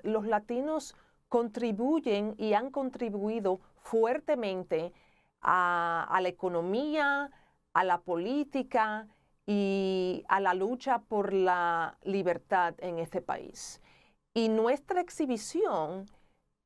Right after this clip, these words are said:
trataba, por ejemplo, sobre un caso súper importante, súper importante llamado Mendes versus Westminster.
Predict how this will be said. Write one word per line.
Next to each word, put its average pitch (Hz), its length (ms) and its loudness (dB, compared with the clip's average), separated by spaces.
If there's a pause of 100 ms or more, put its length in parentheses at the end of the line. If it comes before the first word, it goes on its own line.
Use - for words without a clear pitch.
(200)
trataba, 254 840 2 (140)
por 233 120 2
ejemplo, 220 800 0 (420)
sobre 202 1080 2
un 302 180 0
caso 294 500 2 (220)
súper 349 400 0
importante, 202 680 -6 (580)
súper 285 340 0
importante 240 540 -2
llamado 196 460 2
Mendes 220 720 0
versus 190 640 -2 (460)
Westminster. 170 840 -2